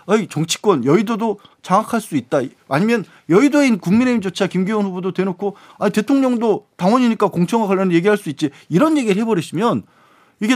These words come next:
통합되는 거거든요. 근데 통합이 좋은 의미의 통합이 아니라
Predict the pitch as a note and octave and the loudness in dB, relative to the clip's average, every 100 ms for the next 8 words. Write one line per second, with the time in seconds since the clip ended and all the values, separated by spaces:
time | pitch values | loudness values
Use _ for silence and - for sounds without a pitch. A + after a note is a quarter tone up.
0 | - E4+ F4+ F4+ C4+ E3+ D3 B2+ B2 B2+ | 0 0 2 4 4 2 0 0 -2 -4
1 | D3+ C#4+ C#4+ B3 _ _ _ _ D3+ G3+ | 0 2 2 0 _ _ _ _ 0 2
2 | D#4 D4 B3 G3+ - - G#3+ C3+ D#3+ | 4 4 2 0 -4 -2 0 0 2